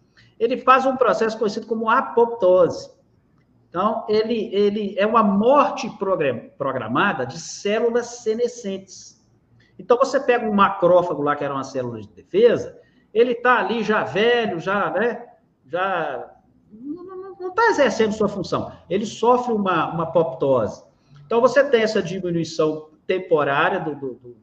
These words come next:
o que não resulta, pelo contrário, tá?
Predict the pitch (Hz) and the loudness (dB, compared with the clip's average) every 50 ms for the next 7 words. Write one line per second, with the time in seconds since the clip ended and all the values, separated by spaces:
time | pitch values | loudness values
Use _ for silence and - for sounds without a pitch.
0 | _ _ _ _ - - 214 214 - 277 240 233 247 277 285 226 233 254 233 - | _ _ _ _ -6 -6 -4 -2 0 0 0 2 4 4 4 6 8 6 6 6
1 | - 160 202 220 - - - - 226 277 - 269 277 - 202 165 - 175 175 190 | 4 -2 -2 -2 -2 -4 4 8 8 8 8 6 0 0 -4 -4 -2 0 0 2
2 | 214 214 214 214 - 185 233 240 - - - - _ | 2 0 -2 -2 -4 -4 -4 -4 -8 -14 -18 -20 _